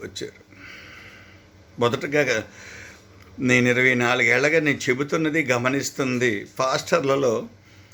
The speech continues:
పారిశ్రామికవేత్తలు ఎందుకు విశ్వాసులుగా తయారు చేయట్లేదు వాళ్ళని. ఒక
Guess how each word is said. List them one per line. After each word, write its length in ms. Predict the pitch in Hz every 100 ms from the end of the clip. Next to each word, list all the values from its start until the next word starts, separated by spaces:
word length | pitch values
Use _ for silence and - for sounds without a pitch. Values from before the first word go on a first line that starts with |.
| - -
పారిశ్రామికవేత్తలు 1200 | 139 151 170 - 180 175 170 165 143 143 139 123 127
ఎందుకు 420 | 131 156 190 190
విశ్వాసులుగా 760 | 156 143 180 165 147 156 143
తయారు 520 | 147 147 131 135 123 135
చేయట్లేదు 480 | 127 - 127 123
వాళ్ళని. 380 | 123 113 117 113 - 123
ఒక 240 | 117 113